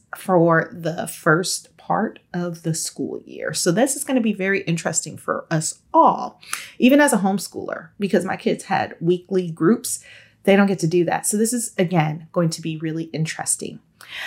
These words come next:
Keep sending in your questions. Keep sending in your feedback. Keep sending in everything, your thoughts and your ideas.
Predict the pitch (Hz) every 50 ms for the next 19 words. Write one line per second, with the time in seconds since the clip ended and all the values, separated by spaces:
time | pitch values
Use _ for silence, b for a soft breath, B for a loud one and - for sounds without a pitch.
0 | B B B B B B B - - 285 311 330 330 - 349 320 320 302 269 240
1 | 233 226 240 254 254 - 151 143 143 - - - 156 143 151 165 - - b b
2 | b b _ - - 285 277 277 - 277 254 247 240 247 240 - - 185 170 170
3 | 170 165 165 170 175 - - 180 180 190 190 185 - - 160 156 156 156 - 156
4 | 156 156 - - - - 254 262 262 262 - - - - - 226 214 226 220 226
5 | 220 220 208 - 185 180 175 175 175 175 175 170 - - _ 240 277 320 302 294
6 | 285 269 240 226 214 208 196 - - 185 180 180 175 185 180 - - 190 190 180
7 | - - 185 180 185 - - - 202 185 185 180 - 185 175 175 170 165 175 165
8 | 165 165 165